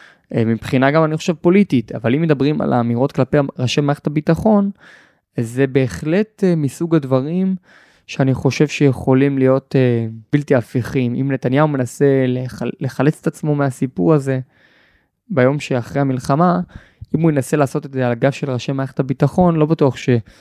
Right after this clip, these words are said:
אה, הוא יצליח. זאת תהיה מלחמה מדממת מאוד, נקרא לזה ככה.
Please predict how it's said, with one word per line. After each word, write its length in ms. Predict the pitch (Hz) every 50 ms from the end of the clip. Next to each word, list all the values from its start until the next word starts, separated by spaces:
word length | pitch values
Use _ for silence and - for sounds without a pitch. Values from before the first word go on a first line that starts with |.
| _ _ _ _ _ _
אה, 180 | - 127 117 117 -
הוא 120 | - 123
יצליח. 760 | 123 117 - - - 131 123 117 113 113 110 - - - - _ _ _ _ _ _ _ _ _ _ _ _ _
זאת 180 | - 123 117 -
תהיה 140 | - 139 147
מלחמה 1200 | 151 151 135 110 - 127 123 120 127 135 135 135 135 135 135 135 131 131 127 127 123 123 123 120 - _ _ -
מדממת 640 | 127 123 117 123 123 135 139 143 151 151 - -
מאוד, 400 | 139 127 123 127 139 135 123 117
נקרא 220 | 113 - 123 123
לזה 220 | 123 123 117 123 123
ככה. 320 | - - 123 117 - -